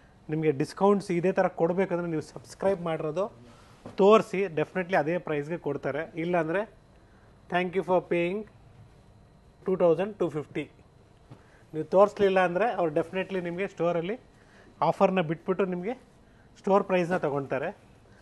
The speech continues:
So, ಆಮೇಲೆ ನೀವು ಹೇಳ್ತೀರಾ, "ಸರ್, ಜಾಸ್ತಿ ಚಾರ್ಜ್ ಮಾಡಿದ್ದಾರೆ" ಅಂದ್ಬಿಟ್ಟು. ದಯವಿಟ್ಟು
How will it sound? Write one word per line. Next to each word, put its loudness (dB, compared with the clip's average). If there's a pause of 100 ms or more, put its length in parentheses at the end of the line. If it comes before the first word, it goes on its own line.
(240)
So, 0
ಆಮೇಲೆ 2
ನೀವು 2
ಹೇಳ್ತೀರಾ, 2
"ಸರ್, 0 (720)
ಜಾಸ್ತಿ -2
ಚಾರ್ಜ್ 0
ಮಾಡಿದ್ದಾರೆ" -2
ಅಂದ್ಬಿಟ್ಟು. -12
ದಯವಿಟ್ಟು -8